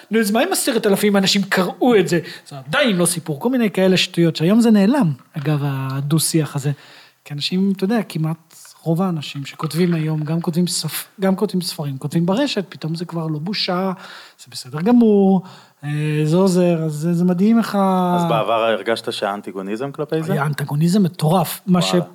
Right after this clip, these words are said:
Speaker 1: שגרם לי לפריחה נפלאה, בגלל
Speaker 2: <laughs>
Speaker 1: שכל דבר שיש אנטגוניזם,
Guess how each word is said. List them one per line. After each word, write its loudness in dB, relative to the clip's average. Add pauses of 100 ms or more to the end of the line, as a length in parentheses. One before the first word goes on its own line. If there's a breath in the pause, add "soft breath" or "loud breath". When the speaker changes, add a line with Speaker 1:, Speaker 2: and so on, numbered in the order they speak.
(120)
Speaker 1:
שגרם 2
לי 6
לפריחה 2
נפלאה, 4
בגלל 2
Speaker 2:
<laughs> -4
Speaker 1:
שכל 0
דבר 4
שיש 2
אנטגוניזם, 4